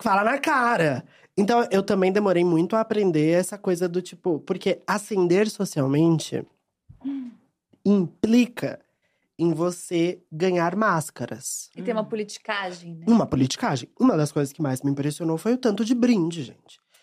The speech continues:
Speaker 1: Que a galera brindava, "É!" E eu falava, "Gente,
Speaker 3: Verdade.
Speaker 1: mas o que tanto esse povo
Speaker 2: O tanto de
Speaker 1: brinda?"
Speaker 2: brinde.
Speaker 1: <laughs> Gente,
Speaker 2: Tem
Speaker 1: mas,
Speaker 2: tanto assim pra
Speaker 1: mas,
Speaker 2: comemorar?
Speaker 1: gente, o povo brinda. E eles pegam e jogam o negócio.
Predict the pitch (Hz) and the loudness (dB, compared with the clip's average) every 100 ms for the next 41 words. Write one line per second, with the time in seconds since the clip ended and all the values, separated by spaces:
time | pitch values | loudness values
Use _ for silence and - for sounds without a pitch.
0 | _ - 135 139 139 143 147 185 190 190 | _ -4 -2 0 0 0 2 2 2 -2
1 | 233 254 262 262 233 - - 185 208 220 | -2 0 0 2 0 -2 -12 0 2 2
2 | 214 262 269 - 208 320 320 349 277 - | 4 2 0 -6 -4 0 2 0 -4 -4
3 | - 285 294 359 - 302 269 277 294 294 | -2 0 2 0 0 -4 2 4 4 4
4 | 233 247 294 359 427 - 381 415 508 523 | 4 6 6 6 4 2 2 4 2 2
5 | - 523 - 453 - 302 440 622 587 539 | 0 0 0 0 0 0 2 4 2 0
6 | - 880 294 571 269 480 349 359 349 339 | 0 -2 0 0 4 4 4 4 4 4
7 | 392 339 381 294 285 311 320 320 277 330 | 4 4 2 -2 2 2 4 4 4 2
8 | 277 277 285 480 539 302 285 247 247 330 | 2 2 2 4 4 2 0 0 0 0
9 | 285 214 269 294 226 147 202 233 277 285 | 0 0 2 0 -2 -4 0 4 6 4
10 | 196 185 143 - - 247 262 269 - - | 4 2 2 -4 -2 2 4 2 -2 0
11 | 247 254 262 214 180 214 247 247 240 220 | 2 4 4 4 4 2 2 2 2 4
12 | 220 233 | 4 4